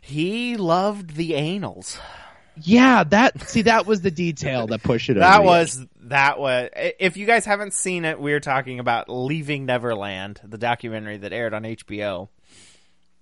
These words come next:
Speaker 1: a few weeks back.
Speaker 2: And that's why everybody is boycotting Thriller.
Speaker 1: Yeah.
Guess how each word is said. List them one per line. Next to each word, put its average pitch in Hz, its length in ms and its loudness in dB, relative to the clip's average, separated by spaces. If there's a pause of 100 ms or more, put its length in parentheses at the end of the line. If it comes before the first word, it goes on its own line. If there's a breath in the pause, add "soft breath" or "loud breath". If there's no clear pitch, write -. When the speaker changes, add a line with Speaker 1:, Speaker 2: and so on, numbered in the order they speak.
(140)
Speaker 1:
a 120 160 -6
few 120 260 -6
weeks 110 260 -8
back. 85 440 -8 (600)
Speaker 2:
And 147 100 0
that's 165 180 2
why 151 160 6
everybody 135 440 4
is 110 120 0
boycotting 92 680 -2
Thriller. - 420 -6
Speaker 1:
Yeah. 101 260 -8